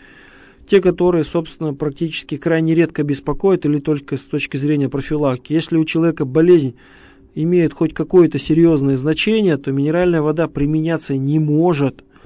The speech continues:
Она, наоборот, даже вредна, и это надо понимать. И когда человек лечится, э, и пьёт минеральную воду с точки зрения лечения, он, к сожалению,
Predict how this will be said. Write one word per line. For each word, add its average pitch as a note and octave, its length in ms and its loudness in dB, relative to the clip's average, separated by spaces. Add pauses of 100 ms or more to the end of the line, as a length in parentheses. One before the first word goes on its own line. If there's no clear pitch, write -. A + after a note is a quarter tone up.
(360)
Она, D3+ 240 0
наоборот, D3+ 460 0
даже C#3+ 280 0
вредна, C#3 480 -2
и B2 60 -6
это C#3+ 180 -6
надо C#3 220 -4
понимать. C3+ 540 -8
И - 40 -20
когда C#3+ 220 -4
человек C#3+ 340 -4
лечится, C#3 440 -4 (760)
э, C3+ 220 -8
и C#3 40 -4
пьёт D#3 260 2
минеральную D#3 500 2
воду D3+ 200 0
с - 40 -8
точки D3 280 -6
зрения D#3 340 2
лечения, D#3+ 480 0
он, D#3+ 60 -4
к D3+ 60 -14
сожалению, D3 580 -2